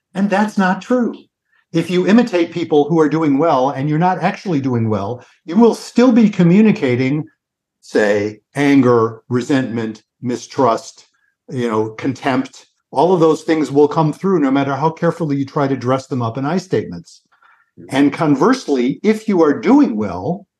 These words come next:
you won't need all the formal rules because you're doing well and the formal rules are just cumbersome and sort of silly.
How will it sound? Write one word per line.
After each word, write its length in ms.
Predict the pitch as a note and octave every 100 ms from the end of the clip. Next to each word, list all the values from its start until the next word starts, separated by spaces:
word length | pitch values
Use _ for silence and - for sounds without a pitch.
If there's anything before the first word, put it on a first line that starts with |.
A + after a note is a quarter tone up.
| _ _ _ -
you 160 | C#3+
won't 320 | F#3+ A#3 G#3 E3+
need 440 | A#3 C4+ A#3+ E3+
all 300 | - - C#3+
the 120 | C3+
formal 480 | C3 D#3 D#3 D3 C3
rules 360 | C#3 B3+ F#3+ D#3
because 380 | D#3 D3+ F3 D3+
you're 100 | E3+
doing 320 | G#3+ A#3+ F3+
well 300 | C#3+ C#3 D#3+
and 180 | D3 D3+
the 80 |
formal 340 | D3 E3 D#3+ D3
rules 260 | D#3 D3
are 80 | C#3+
just 180 | C#3 C#3
cumbersome 480 | D#3+ D#3 D3 C#3 C3
and 100 | B2
sort 200 | B2+ B2
of 80 | B2+
silly. 380 | G#3+ E3+ F#2